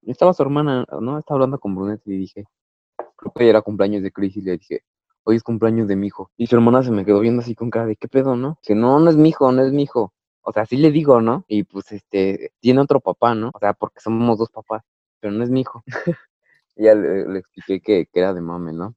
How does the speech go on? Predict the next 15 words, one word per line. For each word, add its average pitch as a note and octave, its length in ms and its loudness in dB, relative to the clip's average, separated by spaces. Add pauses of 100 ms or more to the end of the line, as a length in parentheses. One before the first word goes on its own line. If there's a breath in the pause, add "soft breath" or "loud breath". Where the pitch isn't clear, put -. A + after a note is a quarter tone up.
Porque, F2+ 280 -8
pues, - 180 -20
sí - 80 -20
está A#2 160 -12
cagado, F#2+ 420 -2
¿no? F#2 220 -8
Imagínate B2+ 680 -4
embarazarte, A#2+ 540 -4
a, A2 140 -4 (540)
tener A#2 280 -6
hijos - 240 -8
a C3+ 40 -20
esta - 160 -18
edad, C#3+ 140 -6
güey. C#3 240 -4